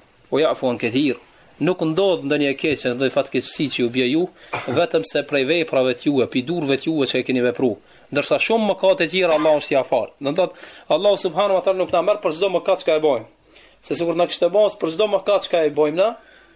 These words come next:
vazhdimisht kishin ardhur dënimet nga Allahu subhanahu wa taala. Mi po, të gjitha dënimet që vijnë, vijnë për disa mëkate. E shumë prej mëkateve, thot Allahu, "Unë jam t'i afal."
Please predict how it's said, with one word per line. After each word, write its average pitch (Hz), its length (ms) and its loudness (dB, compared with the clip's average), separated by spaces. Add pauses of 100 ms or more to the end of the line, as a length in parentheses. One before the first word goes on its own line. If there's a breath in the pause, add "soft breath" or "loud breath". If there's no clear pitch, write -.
(120)
vazhdimisht 190 580 0
kishin 180 280 -2
ardhur 180 200 2
dënimet 170 400 -2
nga 147 160 4
Allahu 143 220 2
subhanahu 120 400 -2
wa - 20 -12
taala. 107 200 -6 (360 loud breath)
Mi 170 180 0
po, 170 140 0
të 151 140 -2
gjitha 220 180 2
dënimet 196 460 -2
që 156 180 0
vijnë, 214 200 -4 (420 soft breath)
vijnë 175 380 -2
për 160 160 -2
disa 196 240 0
mëkate. 190 540 0 (180)
E 147 160 0
shumë 233 280 0
prej 214 180 2
mëkateve, 185 540 2
thot 175 140 -2
Allahu, 175 340 2
"Unë 175 80 0
jam 160 100 0
t'i 156 100 0
afal." 131 360 2